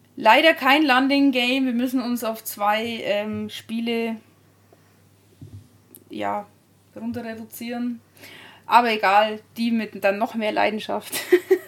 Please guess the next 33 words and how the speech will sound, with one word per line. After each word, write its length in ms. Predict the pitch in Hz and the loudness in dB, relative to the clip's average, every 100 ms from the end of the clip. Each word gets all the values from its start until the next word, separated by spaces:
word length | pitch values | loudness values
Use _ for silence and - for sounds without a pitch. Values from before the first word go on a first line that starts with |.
| 381 381 | -4 -4
<laughs> 760 | - 427 415 381 330 302 - - | -8 -8 -6 -6 -8 -12 -18 -2
In 180 | 254 | 0
diesem 260 | 262 339 311 | 4 4 4
Sinne 520 | - 285 302 302 294 | 0 2 4 4 2
wünsche 220 | 262 269 254 | 0 -4 -6
ich 120 | - | -2
euch 180 | 220 220 | -2 -2
viel 140 | 226 | -10
Spaß 380 | - - 208 208 | -8 -2 -2 0
beim 180 | 190 190 | -6 -4
Podcast 480 | 262 262 247 240 - | -6 -4 -6 -6 -4
hören, 200 | 233 233 | -4 -4
viel 140 | 196 | -10
Spaß 200 | - 190 | -10 -10
beim 120 | - | -10
Football 300 | 220 247 226 | -10 -6 -6
schauen, 300 | 220 202 208 | -4 -2 -2
viel 120 | 196 196 | -4 -8
Spaß 240 | 196 202 | -8 -6
bei 120 | - | -6
allem 160 | - 202 | -6 -6
anderen, 240 | 214 202 | -6 -6
was 140 | 202 196 | -8 -8
ihr 60 | |
sonst 240 | 214 240 - | -6 -6 -6
so 60 | |
macht. 280 | 220 220 220 _ _ _ - - - _ _ _ | -2 -2 -2 _ _ _ -20 -20 -20 _ _ _
Und, 640 | 202 196 196 190 190 190 | -2 0 2 0 -2 -4
ähm, 500 | - 190 190 190 196 - _ _ - | -4 -4 -6 -8 -10 -14 _ _ -6
haut's 240 | 196 - | -6 -2
rein, 260 | 208 220 220 | -2 -2 -2
bleibt 260 | 190 185 | -4 -6
gesund, 460 | - 202 208 208 - | -10 -10 -8 -10 -14